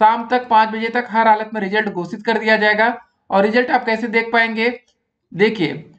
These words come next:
जो आपकी merit list बनेगी उसको notice board पर चस्पा कर दी जाएगी, या आपको दोस्तों जो बच्चे प्रवेशित अभ्यर्थियों को दूरभाष या message के माध्यम से, हो सकता है कि आपको call किया जाए या आपको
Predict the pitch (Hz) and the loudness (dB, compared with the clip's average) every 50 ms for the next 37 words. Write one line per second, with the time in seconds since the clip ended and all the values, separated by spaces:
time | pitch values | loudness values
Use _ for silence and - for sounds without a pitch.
0 | _ _ _ _ 180 185 226 247 247 247 247 247 220 220 220 226 247 233 - 247 | _ _ _ _ -2 0 2 2 2 0 -2 -4 -2 -2 0 0 -2 0 -2 -4
1 | 240 - 220 202 214 208 226 233 202 233 247 233 - 247 - - 254 233 214 208 | -2 -2 -2 -2 0 0 0 -2 -2 -4 -4 -4 -6 -8 -6 -4 -2 -2 -2 -2
2 | 202 - 247 233 196 208 220 226 220 - 233 214 - 190 180 - - 233 233 233 | -2 -2 -4 -2 0 0 0 0 -2 -6 -6 -6 -4 -6 -6 -4 -4 -2 -2 -2
3 | 220 - 240 233 220 226 226 226 247 233 196 220 226 254 - 208 202 202 202 - | -2 -2 -2 -2 -2 -2 -2 -2 -2 -2 0 0 0 2 4 2 2 2 2 -2
4 | - 220 202 196 208 214 208 - - 220 233 262 247 - - _ _ _ _ _ | -6 -6 -2 -2 -2 -2 -2 -2 2 2 2 2 0 -6 -16 _ _ _ _ _
5 | _ _ - 165 208 226 220 226 214 220 240 240 233 208 208 208 208 208 254 240 | _ _ -8 -2 -2 0 0 0 0 0 -2 -2 0 2 2 2 2 2 -2 -2
6 | 240 220 185 202 214 208 214 240 233 233 240 226 190 208 208 196 175 208 214 214 | -2 -2 0 0 0 0 -2 -4 -2 0 0 0 0 -2 -2 0 2 0 0 0
7 | 240 226 214 202 202 202 202 220 214 220 - 202 185 175 160 160 165 165 160 160 | -2 -4 -2 -2 -2 -2 -2 -4 -6 -6 -6 -2 0 0 0 0 -4 -6 -8 -8
8 | 170 175 202 226 226 233 226 - 233 226 226 226 220 220 226 220 208 214 208 208 | -6 -4 -4 -4 -2 -4 -4 -4 -4 -4 -2 -4 -4 -4 -6 -6 -2 -2 -2 -2
9 | 214 208 220 226 233 214 214 233 240 262 - - _ _ _ _ _ 202 196 226 | -2 -2 -2 -2 0 0 0 -2 -2 -4 -6 -12 _ _ _ _ _ -4 -2 -2
10 | 226 226 226 - 240 240 262 262 269 - _ | -2 -2 -4 -6 -6 -6 -6 -6 -8 -14 _